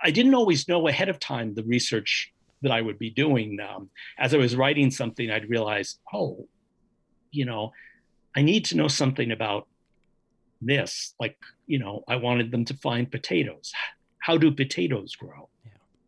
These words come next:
Speaker 1: You know, I know remarkably little about potatoes, except I like eating them, <laughs> you know? And it was, it was similar things like that, you know? Um,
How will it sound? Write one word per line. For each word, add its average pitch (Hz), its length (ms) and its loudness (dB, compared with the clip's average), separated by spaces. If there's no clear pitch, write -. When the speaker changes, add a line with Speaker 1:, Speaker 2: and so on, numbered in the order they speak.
Speaker 1:
You 147 80 -2
know, 127 280 0
I 143 120 2
know 147 220 6
remarkably 139 600 0
little 127 420 0
about 98 340 -8
potatoes, - 560 -12
except - 360 -6
I 113 60 -4
like 113 240 -2
eating 156 300 2
them, - 240 -18
<laughs> - 120 -20
you - 120 4
know? 147 380 2
And 160 260 2
it 202 120 -2
was, 190 180 0
it - 80 0
was 214 200 0
similar 254 300 2
things - 420 -8
like 143 180 -4
that, - 380 -6
you 131 200 -4
know? 104 440 -10
Um, 104 480 -12